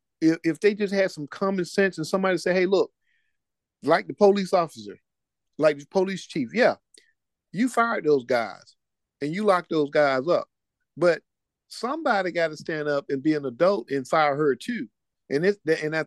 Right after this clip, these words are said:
think if they do that across the country, if somebody on your, on, on, in, in your police, on your unit does something like that, a kill an unarmed person, whether they Black,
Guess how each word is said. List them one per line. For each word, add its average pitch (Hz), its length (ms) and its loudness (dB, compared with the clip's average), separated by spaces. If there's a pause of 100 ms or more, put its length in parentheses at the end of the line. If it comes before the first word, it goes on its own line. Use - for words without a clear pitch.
think 240 200 0
if 175 100 -6
they 175 140 4
do 170 220 -4
that 170 260 4
across 190 460 0
the 147 100 -10
country, 196 540 -4 (320)
if 151 140 -4
somebody 240 520 2 (100)
on 190 220 -2
your, 190 440 4
on, 160 240 -2
on, 156 160 0 (100)
in, 151 200 -4
in 147 140 -4
your 185 160 6
police, 175 460 0
on 143 140 -4
your 180 140 0
unit 175 440 2 (520)
does 180 380 2
something 190 340 -2
like 160 320 0
that, 147 280 2 (500)
a 131 100 -6
kill 196 420 -2
an 151 140 0
unarmed 170 580 -2
person, 165 380 0
whether 147 180 2
they 143 140 4
Black, 147 380 -2